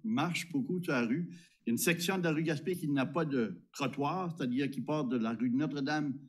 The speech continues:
à la rue du Collège. La rou-, la rue, la rue est un peu plus large, mais les gens y marchent.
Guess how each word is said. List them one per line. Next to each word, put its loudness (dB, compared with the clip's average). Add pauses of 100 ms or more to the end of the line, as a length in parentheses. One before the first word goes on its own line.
(100)
à -2
la 2
rue 2
du 2
Collège. 0 (520)
La 2
rou-, 2
la 2
rue, 2 (160)
la 2
rue 4
est -2
un 2
peu -2
plus -2
large, -2 (580)
mais 2 (280)
les 4
gens 2
y 2
marchent. -2